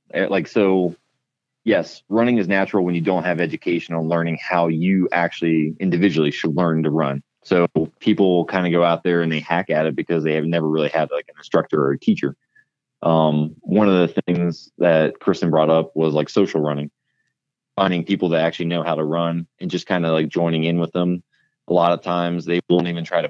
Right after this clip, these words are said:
push a pace. They'll just try to, like, sit there and talk to you, but still, like, uh, get in stride with one another. So you have a good cadence going on. Um, but even trying to understand, you know,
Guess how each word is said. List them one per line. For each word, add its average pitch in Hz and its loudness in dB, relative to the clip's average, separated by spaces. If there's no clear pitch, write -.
push 90 -2
a - -4
pace. 87 -4
They'll 80 -2
just 78 -6
try 85 2
to, 80 2
like, 76 2
sit - -2
there 82 2
and 78 -2
talk 82 -2
to 101 0
you, 107 4
but 85 -2
still, 85 0
like, 80 0
uh, 73 2
get 95 0
in 85 0
stride 87 2
with 85 -4
one 87 -2
another. 87 0
So - -6
you 82 0
have 78 -6
a 78 -4
good 80 -4
cadence 87 -2
going 87 0
on. 87 0
Um, 80 0
but 101 0
even 113 2
trying 107 0
to 101 -2
understand, 87 -2
you 85 -2
know, 78 2